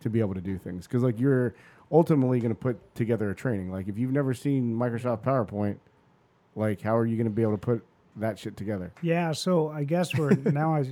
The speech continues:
Speaker 2: I see where you come from. So, you know, I've actually thought of those up until you just said that.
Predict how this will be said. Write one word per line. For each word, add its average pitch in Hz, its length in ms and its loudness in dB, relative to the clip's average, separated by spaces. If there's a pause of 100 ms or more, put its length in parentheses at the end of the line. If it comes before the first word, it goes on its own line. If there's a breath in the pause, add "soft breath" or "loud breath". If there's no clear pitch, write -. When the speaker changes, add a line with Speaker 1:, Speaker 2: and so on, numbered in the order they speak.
Speaker 2:
I 143 60 -4
see 160 180 -4
where 143 140 0
you 127 80 -2
come 135 200 -4
from. 139 160 -6
So, 185 280 -4
you 196 280 -2
know, 180 140 4
I've 202 280 0
actually 175 500 -2
thought 160 280 0
of 151 100 0
those 151 260 2
up 147 180 -2
until 143 240 0
you 139 140 2
just 131 200 -6
said 147 200 -6
that. 131 220 -6